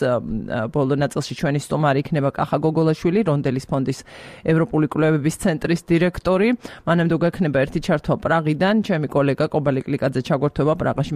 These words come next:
მოგეხსენებათ, მიმდინარეობს ევროკავშირის არაოფიციალური სამიტი. მანამდე შევეხები მათ შორის სამიტის ამბებსაც, მაგრამ, მაგრამ ჯერჯერობით დავიწყებ, ა, უკრაინის, ა, ამბებით.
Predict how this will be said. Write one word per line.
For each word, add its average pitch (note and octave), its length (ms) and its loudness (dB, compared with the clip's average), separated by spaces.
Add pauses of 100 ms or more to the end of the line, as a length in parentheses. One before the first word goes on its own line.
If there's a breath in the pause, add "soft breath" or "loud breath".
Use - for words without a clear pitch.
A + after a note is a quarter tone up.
მოგეხსენებათ, C3+ 500 -2 (460 loud breath)
მიმდინარეობს E3+ 720 2 (320)
ევროკავშირის D3+ 640 0
არაოფიციალური D3 720 0
სამიტი. B2 400 0
მანამდე G3 300 2 (1400)
შევეხები D#3 580 0 (540 loud breath)
მათ F#3 240 2
შორის E3+ 240 0
სამიტის F3 320 -2
ამბებსაც, D#3+ 480 0
მაგრამ, C#3+ 320 2 (480 loud breath)
მაგრამ E3 480 2
ჯერჯერობით D#3+ 480 0
დავიწყებ, D3+ 520 0 (120)
ა, D#3 80 4 (720)
უკრაინის, D#3 880 0
ა, C#3 240 2
ამბებით. C#3 800 0